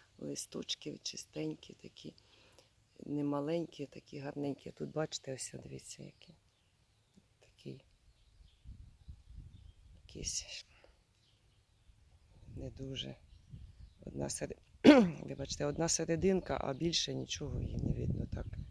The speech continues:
Листя немає, таке маленьке, все підморожене. Це папіроз. Хоч вона і велика така в мене. Але ж, ну, будемо ждати цвітіння, я думаю, що буде все одно.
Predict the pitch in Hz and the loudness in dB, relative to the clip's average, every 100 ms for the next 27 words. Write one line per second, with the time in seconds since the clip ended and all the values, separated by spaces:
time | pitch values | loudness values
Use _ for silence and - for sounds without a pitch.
0 | - - - - - - - - - - | -2 -2 -2 4 6 6 4 4 8 8
1 | - - 139 139 160 180 165 - - 143 | 8 4 4 4 4 4 4 4 4 4
2 | 139 160 165 - 147 - - 151 135 131 | 4 2 2 0 0 0 0 0 0 -2
3 | 123 127 135 131 139 147 - - - - | -4 -4 -4 -4 -4 -4 -6 -4 -2 0
4 | - - - - - 160 160 143 139 139 | 0 0 0 0 0 0 2 2 2 0
5 | - - - - - - 147 143 143 143 | 0 -2 -4 -6 -8 -2 2 6 8 8
6 | 175 196 214 - - 190 190 190 190 196 | 8 4 2 2 0 0 2 2 0 -2
7 | - - - - - - - - - - | -6 -12 2 8 8 6 -2 2 2 4
8 | - - - - - - - - - - | 2 2 -2 -4 2 8 8 10 10 12
9 | - 175 - - - - - - _ _ | 10 6 0 -2 -6 -14 -20 -20 _ _
10 | _ _ - _ - - - - - - | _ _ -20 _ -20 -20 -20 -20 -20 -12
11 | 208 208 185 170 160 165 - 160 - 151 | -8 -4 0 2 4 2 0 -4 -4 -4
12 | 143 - 160 147 143 143 147 143 143 - | -2 2 2 2 0 -2 -2 -2 -2 -2
13 | - 139 135 - - - 143 139 151 | -4 -4 -4 -2 0 0 -2 -4 -4